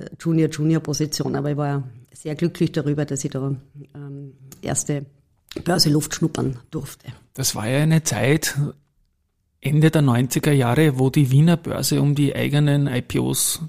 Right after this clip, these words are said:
Speaker 2: die eigentlich für Österreich als österreichische Unternehmen ja grundsätzlich vorgesehen wären, vielleicht sehr stark kämpfen musste, weil damals eben der neue Markt, du hast ihn genannt, und auch die E-Stack, äh, später Nasdaq Europe in Brüssel ja Megakonkurrenten waren und in den Jahren, äh, sechsundneunzig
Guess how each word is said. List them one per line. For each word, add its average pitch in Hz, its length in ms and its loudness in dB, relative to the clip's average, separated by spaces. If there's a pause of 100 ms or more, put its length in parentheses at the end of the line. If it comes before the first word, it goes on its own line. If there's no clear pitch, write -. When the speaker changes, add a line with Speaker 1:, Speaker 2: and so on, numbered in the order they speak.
Speaker 2:
die 139 100 -6
eigentlich 135 340 -4
für 135 80 -2
Österreich 127 600 -2
als 123 140 -4
österreichische 131 560 -2
Unternehmen 139 520 2
ja 143 80 4
grundsätzlich 143 680 4
vorgesehen 131 720 0
wären, 123 300 -4
vielleicht 135 340 -4
sehr - 220 -2
stark - 420 -4
kämpfen - 420 2
musste, 123 440 0
weil 120 120 -2
damals 131 320 0
eben 135 220 0
der 139 100 0
neue 127 220 -2
Markt, 120 340 -4
du 143 60 2
hast - 140 -4
ihn 139 100 -2
genannt, 127 400 -4 (380)
und 135 160 -8
auch 135 140 -6
die - 200 -4
E-Stack, 147 560 -4
äh, - 140 -6
später 135 340 -4
Nasdaq 127 420 -2
Europe 127 340 -4
in 139 120 -2
Brüssel 131 400 -4
ja 131 200 0 (340)
Megakonkurrenten 127 1120 0
waren 131 240 -2
und 143 160 0
in 135 140 0
den 135 160 -2
Jahren, 123 600 -2
äh, 104 220 -6
sechsundneunzig 127 760 -4